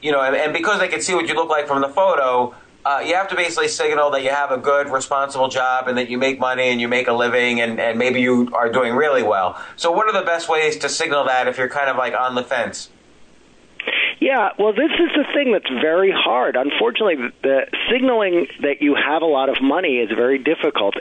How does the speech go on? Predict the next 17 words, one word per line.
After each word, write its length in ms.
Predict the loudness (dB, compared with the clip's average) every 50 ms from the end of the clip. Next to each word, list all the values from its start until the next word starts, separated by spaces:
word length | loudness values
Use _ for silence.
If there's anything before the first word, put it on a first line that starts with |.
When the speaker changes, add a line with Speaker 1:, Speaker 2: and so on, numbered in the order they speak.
| -4
Speaker 2:
at 140 | -6 -4 -2
least 360 | 0 0 0 0 0 -2 -2
until 320 | -4 -4 -2 -2 -2 0 0
the 100 | -2 -4 0
first 260 | 0 0 0 0 -2 0
date. 240 | 0 0 0 0 -2 -2
So 80 | 0 2
I 40 | 2
always 160 | 2 0 0
joke 280 | 0 0 0 0 0
on 100 | 0 0
the 80 | 0 -2 -2 0
first 240 | 0 0 0 0 0
date 260 | 2 2 2 2 0
you 100 | 0 0 0 0
should, 200 | 0 0 -2 0 0
um, 320 | 2 2 2 0 -2 -8